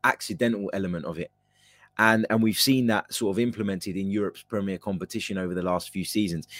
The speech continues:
And I think that inconsistency between the two competitions is probably impacting on how people are reacting to this. Um, I, I agree with you that it was accidental, and I don't think it was an intentional handball.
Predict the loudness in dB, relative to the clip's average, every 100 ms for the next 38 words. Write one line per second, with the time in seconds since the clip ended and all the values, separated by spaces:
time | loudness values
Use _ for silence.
0 | -18 -14 2 4 6 4 8 6 6 2
1 | 2 2 0 0 0 -2 -6 -4 -6 -6
2 | -4 -4 -4 -2 -4 -2 -4 -2 -4 -2
3 | 0 0 -4 -14 -20 -10 -4 0 2 4
4 | 4 2 4 4 4 2 -2 2 0 0
5 | -2 -2 0 -2 0 -4 0 0 2 2
6 | 2 0 -2 -6 -4 -2 -2 -4 -12 -20
7 | -20 -20 _ -2 2 4 2 0 -4 _
8 | _ _ _ _ -20 _ 0 6 10 12
9 | 12 10 4 6 4 2 0 0 -2 -4
10 | -2 -4 -4 -6 -4 -4 -8 -12 -10 -6
11 | -6 -8 -12 -14 -12 -10 -8 -10 -8 -6
12 | -6 -8 -10 -4 -4 -4 -4 -4